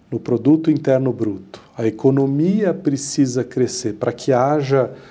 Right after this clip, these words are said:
digamos, uma divisão melhor, ah, o bolo precisa tá maior. Então, o principal, a principal preocupação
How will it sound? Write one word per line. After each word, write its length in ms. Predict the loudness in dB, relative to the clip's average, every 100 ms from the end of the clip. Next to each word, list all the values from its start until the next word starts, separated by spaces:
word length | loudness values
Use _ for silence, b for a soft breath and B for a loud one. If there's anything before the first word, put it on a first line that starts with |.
| B -8
digamos, 760 | -4 2 2 2 -2 -4 -10 -18 B B B
uma 840 | -4 -2 0 0 -2 -4 -6 -10 -16 b b b -20 -20 -16
divisão 1040 | -6 -4 -2 -4 -2 0 2 2 0 -2
melhor, 560 | -2 -2 2 2 0 -4 -14 b b b b -12
ah, 600 | -6 -4 -4 -4 -6 -8 -12 -4
o 80 | -4
bolo 540 | 0 2 2 2 -4
precisa 440 | -6 -6 -6 -6 -8
tá 280 | -4 -2
maior. 520 | -2 -4 -6 -8 -12 -16
Então, 420 | -6 2 4 4
o 60 | 2
principal, 760 | 2 0 0 -2 2 2 2
a 60 | -2
principal 540 | -4 -4 -4 0 0
preocupação 1080 | 0 -4 -4 -4 -4 -2 -2 2 2 2 -2